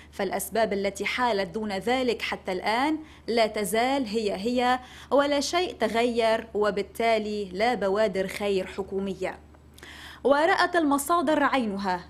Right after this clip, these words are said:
أن ميقاتي أراد بعد موافقة رئيس الجمهورية على فتح دورة استثنائية لمجلس النواب أن يمرر جلسة حكومية بالتوازي،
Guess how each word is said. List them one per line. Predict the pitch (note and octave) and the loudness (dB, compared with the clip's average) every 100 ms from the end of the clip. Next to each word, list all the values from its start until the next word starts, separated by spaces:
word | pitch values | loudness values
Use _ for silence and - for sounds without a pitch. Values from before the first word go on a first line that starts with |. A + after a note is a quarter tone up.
| - | -2
أن | A#3 A3 | 0 0
ميقاتي | A3 A3 - A#3 B3 G#3 F#3 | -2 -2 0 0 0 -4 0
أراد | G3+ A#3 A3+ F#3+ F3+ | 0 2 2 0 0
بعد | A#3 A3+ G3 | 2 2 0
موافقة | G#3+ G#3+ A#3+ A3 G3 - G#3 | -2 0 0 0 -6 -4 -4
رئيس | G#3 G3+ A3 A3+ | 0 -2 0 -2
الجمهورية | F#3 G#3+ F#3 G#3+ B3 A3 G#3 | -4 -4 -2 -2 0 0 0
على | F3+ G3 | 0 -2
فتح | F#3+ A3+ A3+ - | -2 -4 -6 -6
دورة | G3+ A3 A#3+ G#3+ G#3 | -2 2 2 2 -2
استثنائية | G#3 G3 A3+ - A3 G#3+ G3+ C4 A#3 G#3 F#3+ | -4 -2 -4 -2 -6 -4 -4 -2 0 0 0
لمجلس | G3 G#3 F#3+ F#3+ | -2 -4 -6 -4
النواب | G3 F#3+ F3+ G3+ C4 D4 - - - - | -4 -4 -2 0 0 0 -4 -18 -18 -2
أن | B3+ C4+ | 2 4
يمرر | D4 C#4+ F#4+ E4 D4+ C#4+ | 4 4 2 2 0 2
جلسة | C4 A#3 C#4 - C4 | 2 0 -4 -2 -2
حكومية | A#3+ A#3 A#3 A#3+ B3+ C4+ C#4+ | -2 -4 -2 -2 0 2 2
بالتوازي، | C#4 D4 D4+ D#4 D4+ G#3 G3+ G3+ | 0 -2 0 2 2 2 0 -4